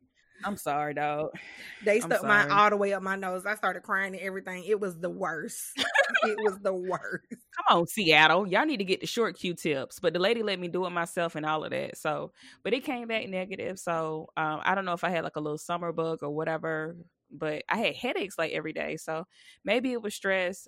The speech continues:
Speaker 1: um, 'cause I didn't have the headaches this past week when I was off work. So maybe it was stress induced. But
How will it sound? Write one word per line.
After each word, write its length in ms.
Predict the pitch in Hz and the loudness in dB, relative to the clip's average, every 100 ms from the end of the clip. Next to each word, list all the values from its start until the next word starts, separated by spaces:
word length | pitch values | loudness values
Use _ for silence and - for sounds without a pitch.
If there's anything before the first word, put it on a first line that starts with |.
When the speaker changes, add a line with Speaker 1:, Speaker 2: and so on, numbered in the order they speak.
| - | -6
Speaker 1:
um, 460 | 165 165 160 170 175 | -4 -4 -6 -8 -12
'cause 160 | 175 | -2
I 80 | 190 | 0
didn't 160 | 208 196 | 0 -2
have 140 | 185 | -2
the 60 | 196 | -2
headaches 300 | 175 170 - | -2 -4 -6
this 160 | 160 | -12
past 340 | - 175 175 - | -4 -2 -2 -4
week 160 | 156 | -8
when 100 | 160 | -4
I 80 | 160 | -4
was 160 | 151 - | -6 -4
off 220 | 156 156 | -4 -4
work. 260 | 156 151 147 | -4 -6 -6
So 180 | 147 147 | -8 -6
maybe 260 | 170 180 | -4 -4
it 80 | 151 | -6
was 100 | 156 | -8
stress 280 | - 156 - | -6 -6 -6
induced. 420 | 151 147 151 - - | -8 -8 -8 -8 -8
But 220 | 156 | -8